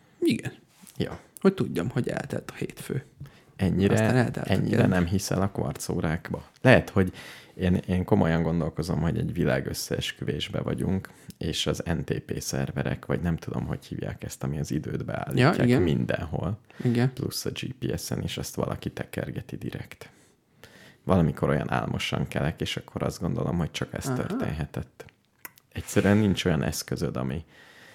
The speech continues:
Speaker 2: egyedül a sütők, <laughs> a sütőkön lévő órából tudod. De ha ehhez még egy, egy áramszünetet is generál a világhatalom, akkor már tényleg csak a felhúzós és a kvarcórák,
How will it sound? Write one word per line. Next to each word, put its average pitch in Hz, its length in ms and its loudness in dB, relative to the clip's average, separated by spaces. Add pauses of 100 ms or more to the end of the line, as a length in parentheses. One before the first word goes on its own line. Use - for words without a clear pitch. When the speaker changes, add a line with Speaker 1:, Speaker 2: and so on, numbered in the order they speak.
(580)
Speaker 2:
egyedül 90 400 4
a 82 40 0
sütők, - 720 -2 (720)
<laughs> - 800 -16
a - 80 -4
sütőkön 80 640 -2
lévő 65 380 0
órából 69 600 0
tudod. 78 400 -4 (960)
De - 120 0
ha 82 160 2
ehhez 104 300 6
még 80 220 2
egy, 80 240 0 (840)
egy 82 300 -2
áramszünetet 78 720 0
is 85 160 -4
generál 71 480 0
a 69 60 0
világhatalom, 82 880 -2
akkor - 400 -4
már 82 240 -2
tényleg 78 420 -4
csak - 240 -4
a - 100 -6
felhúzós - 800 -6
és - 160 -6
a - 100 -6
kvarcórák, - 920 -6